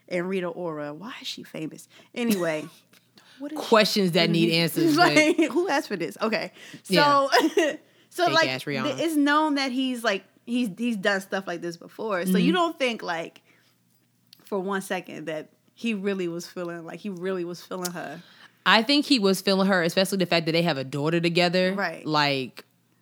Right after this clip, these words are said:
Speaker 2: but still, <sighs> I think it was after the whole, like, he was like, you know, they started really spending time with each other to really, you know, you
Speaker 1: Yeah.
Speaker 2: gonna do this plan, you gotta, you know.
Speaker 1: Yeah.
Speaker 2: And he started catching feeling for her.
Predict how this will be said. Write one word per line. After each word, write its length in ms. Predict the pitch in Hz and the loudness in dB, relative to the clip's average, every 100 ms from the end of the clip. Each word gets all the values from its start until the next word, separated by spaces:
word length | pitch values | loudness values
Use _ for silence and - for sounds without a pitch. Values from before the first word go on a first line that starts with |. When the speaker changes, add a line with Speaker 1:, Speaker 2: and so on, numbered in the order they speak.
| _ _ _ _ _ _ _ _ _ _ _ _ - 185 | _ _ _ _ _ _ _ _ _ _ _ _ -14 -4
Speaker 2:
but 300 | 165 180 - | 2 2 0
still, 640 | - - 190 202 180 - - - - - - _ - | -4 0 4 4 2 -4 -6 -6 -8 -14 -18 _ -18
<sighs> 640 | - _ _ _ _ - | -20 _ _ _ _ 2
I 140 | 170 | 2
think 280 | 180 202 202 | 4 2 4
it 120 | 208 | 2
was 180 | 175 165 - 160 | 2 2 0 4
after 480 | 165 196 - 160 | 4 4 0 -2
the 120 | 147 139 | -2 0
whole, 320 | 165 156 156 | 2 2 2
like, 160 | 151 | 0
he 100 | 180 | 0
was 120 | 175 147 | -2 -2
like, 100 | 147 | -2
you 80 | |
know, 100 | 151 | 0
they 120 | 147 190 | 2 2
started 280 | 196 165 | 2 2
really 200 | 156 170 | 0 0
spending 260 | 175 185 156 | -2 -2 -4
time 240 | 214 214 | 0 2
with 120 | 214 196 | 2 0
each 120 | 190 | 0
other 200 | 185 175 | 0 0
to 160 | - | 0
really, 480 | 151 165 165 165 165 _ _ - | 0 0 0 -2 -6 _ _ 0
you 100 | 302 | 4
know, 240 | 240 233 | 6 6
you 220 | 233 190 | 4 4
Speaker 1:
Yeah. 60 | 262 | 4
Speaker 2:
gonna 100 | 254 | 4
do 100 | 247 | 4
this 120 | 247 | 0
plan, 400 | - 302 311 277 | -2 -2 0 0
you 80 | 240 | 0
gotta, 280 | 262 247 240 | 2 2 2
you 160 | 262 277 | 0 0
know. 240 | 233 233 | 0 0
Speaker 1:
Yeah. 420 | 196 190 175 156 160 180 _ - | -4 -6 -6 -8 -14 -20 _ -4
Speaker 2:
And 100 | 156 | 2
he 120 | 170 | 2
started 220 | 175 170 | 4 2
catching 180 | 185 180 | 2 0
feeling 280 | 180 170 165 | 0 2 2
for 100 | 170 | 2
her. 260 | 160 165 | 2 2